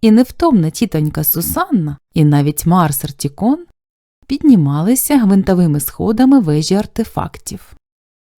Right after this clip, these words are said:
Крок за кроком вони ніби виходили з іншої реальності. Камінь під ногами був холодним,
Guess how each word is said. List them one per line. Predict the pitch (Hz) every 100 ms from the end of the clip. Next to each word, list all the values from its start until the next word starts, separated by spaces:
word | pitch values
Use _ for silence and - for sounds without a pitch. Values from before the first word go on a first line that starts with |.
| _ -
Крок | 311 349
за | 269 170
кроком | - 220 330 277 254 -
вони | 165 254 330
ніби | 339 330 226
виходили | 190 196 311 247 240 233
з | 202
іншої | 240 233 - 262
реальності. | 294 233 143 151 160 - - 185 - _ _ _ _ _ -
Камінь | 339 311 202
під | - 175
ногами | 185 190 214 170 160 156
був | 160 165 147
холодним, | - 165 156 180 220 240 269